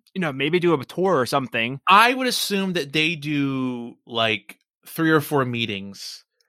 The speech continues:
Speaker 2: with
Speaker 1: Yeah.
Speaker 2: somebody, and they sit down for, like, an hour or two, and they're like,
Speaker 1: Yeah.
Speaker 2: "Here's, here's what we're gonna make for the book. Give us your feedback." I assume
Speaker 1: Yeah.
Speaker 2: it's, it's like when a celebrity designs a clo-, uh, designs, like, a clothing line.
Speaker 1: Right.
Speaker 2: And, and you know what?
Speaker 1: Right,
Speaker 2: To be,
Speaker 1: yeah.
Speaker 2: to be totally fair,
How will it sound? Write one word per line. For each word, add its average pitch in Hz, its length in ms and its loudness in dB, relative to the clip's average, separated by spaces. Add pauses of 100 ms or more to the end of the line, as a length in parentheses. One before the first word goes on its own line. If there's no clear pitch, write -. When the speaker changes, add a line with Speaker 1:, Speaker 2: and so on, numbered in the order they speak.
(180)
Speaker 2:
with 131 140 2
Speaker 1:
Yeah. 147 140 6
Speaker 2:
somebody, 117 360 2
and 107 80 0
they 110 60 0
sit - 280 0
down 113 260 4
for, 117 100 0
like, 107 160 4
an 110 60 -4
hour 113 320 4
or 107 80 2
two, 104 420 0
and 101 140 -2
they're 101 100 0
like, 107 220 0
Speaker 1:
Yeah. 104 180 0 (340)
Speaker 2:
"Here's, 190 520 4 (200)
here's 247 280 6
what 214 100 8
we're 185 100 4
gonna 180 200 6
make 165 180 6
for 156 220 0
the 143 100 2
book. 123 320 4 (100)
Give 139 160 6
us 147 140 0
your 135 80 0
feedback." 110 640 -2
I 151 80 4
assume 156 420 4
Speaker 1:
Yeah. 185 60 6
Speaker 2:
it's, - 140 -2 (100)
it's 156 200 4
like 151 160 6
when 143 120 2
a 139 40 2
celebrity 127 720 2 (280)
designs 127 340 4
a 127 60 -2
clo-, 120 260 2
uh, 117 320 4
designs, 117 380 0
like, 120 80 -2
a 107 60 -10
clothing 101 360 0
line. 101 320 -10 (240)
Speaker 1:
Right. 190 200 6
Speaker 2:
And, 196 140 -4
and 214 140 4
you 240 60 4
know 262 120 8
what? 254 160 10
Speaker 1:
Right, 156 120 6
Speaker 2:
To 220 80 0
be, 226 100 4
Speaker 1:
yeah. 190 260 4
Speaker 2:
to 214 60 0
be 196 140 0
totally 262 480 -2
fair, 170 580 2